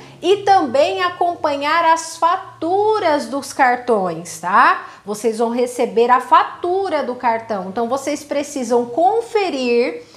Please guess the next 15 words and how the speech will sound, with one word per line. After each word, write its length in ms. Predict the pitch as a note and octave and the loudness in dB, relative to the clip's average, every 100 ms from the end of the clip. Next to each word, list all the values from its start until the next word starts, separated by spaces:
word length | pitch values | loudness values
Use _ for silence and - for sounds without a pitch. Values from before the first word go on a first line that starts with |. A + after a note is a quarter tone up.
| - | -20
se 220 | - - E4 | -10 -4 -2
realmente 680 | D#4 D#4 D4 B3+ A#3 A#3 A#3+ | 2 2 2 0 -2 -4 -4
foi 260 | B3+ A#3+ | 0 0
feito 500 | A#3+ C#4+ D#4+ F#4+ F#4+ | -2 -2 -2 -2 -4
o 60 | D#4 | -6
desconto 560 | D4 - C4 A#3 A#3 | -8 -4 0 0 -2
correto. 880 | A#3 A3 G3 F#3 F#3 F#3+ G#3+ - E4+ - - - _ | -4 -4 -4 -6 -6 -4 -4 -4 -8 -10 -20 -20 _
Caso 560 | E4+ F4 F#4 G4 - D#4 | 4 6 6 2 -2 -4
vocês 480 | D4 D4+ D#4 C#4+ B3+ | -2 -2 -4 -6 -6
estejam 520 | C4+ C#4+ C4 C4 B3+ | -8 -4 -2 -4 0
pagando 580 | C4+ B3 A3 A3+ G#3+ G#3+ | 2 2 0 -2 -2 -4
também 640 | C#4 C4+ A3+ B3 D4+ E4+ | -2 -2 0 0 0 0
na 160 | D#4+ C#4+ | -4 -2
fatura, 800 | C4+ - D4 D4+ D4 A3 D#3+ - - | -2 -2 -2 0 2 2 0 -6 -12
então 360 | - A3 G#3 | -2 -2 -2